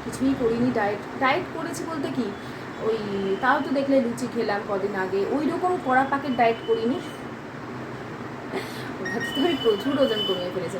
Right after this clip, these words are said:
দশ বারো কেজি ওজন কমিয়ে ফেলেছি। কড়া পাকের ডায়েট করিনি, just সিম্পল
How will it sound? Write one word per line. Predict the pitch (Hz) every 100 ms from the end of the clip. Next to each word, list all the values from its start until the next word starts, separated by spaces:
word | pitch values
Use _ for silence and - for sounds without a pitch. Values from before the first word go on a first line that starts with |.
| 185
দশ | 175 190
বারো | 214 233
কেজি | 247
ওজন | 233 202 185
কমিয়ে | 180 160 -
ফেলেছি। | - 151 - - - - - - - - -
কড়া | 185
পাকের | 190 214 240
ডায়েট | 208 196 196
করিনি, | 202 214 233 311 - -
just | - 202
সিম্পল | 208 196 196 226 233